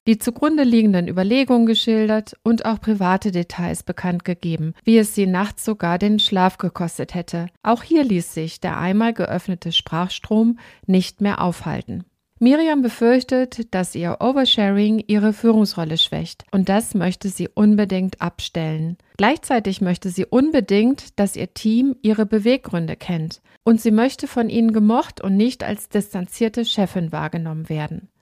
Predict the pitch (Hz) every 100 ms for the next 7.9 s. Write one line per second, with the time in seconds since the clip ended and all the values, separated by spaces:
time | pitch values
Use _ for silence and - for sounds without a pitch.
0 | _ 233 233 262 320 311 277 254 - -
1 | 208 214 185 - 254 - 226 208 196 208
2 | 226 214 190 202 208 - 202 202 208 208
3 | 190 180 185 - 165 175 180 - - -
4 | 190 196 190 170 165 160 190 _ - 254
5 | 294 269 240 - - 170 156 160 - 208
6 | 233 294 285 269 - - - 196 196 185
7 | 185 175 - - 180 - 269 240 160